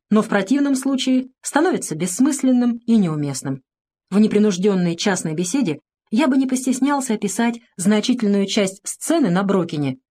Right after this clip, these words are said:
и кое-что из сцены у городской стены, как остроумную чепуху. Шабаш ведьм, заканчивающийся неуместным фугато, это стряпня для пантомимы,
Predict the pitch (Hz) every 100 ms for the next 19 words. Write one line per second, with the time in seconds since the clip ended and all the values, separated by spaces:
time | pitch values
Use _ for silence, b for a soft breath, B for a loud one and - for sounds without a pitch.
0 | _ - 381 320 311 269 - 262 214 -
1 | 294 302 262 214 190 180 180 233 233 -
2 | 214 180 170 _ _ 381 381 - 190 226
3 | 233 202 - 202 214 - 135 _ _ _
4 | - - 214 196 - 214 254 180 147 -
5 | - 170 196 214 202 - 180 180 185 175
6 | 180 170 196 196 196 175 175 165 - 196
7 | 240 247 135 - - 277 254 - 262 262
8 | 240 214 156 180 190 185 190 233 262 151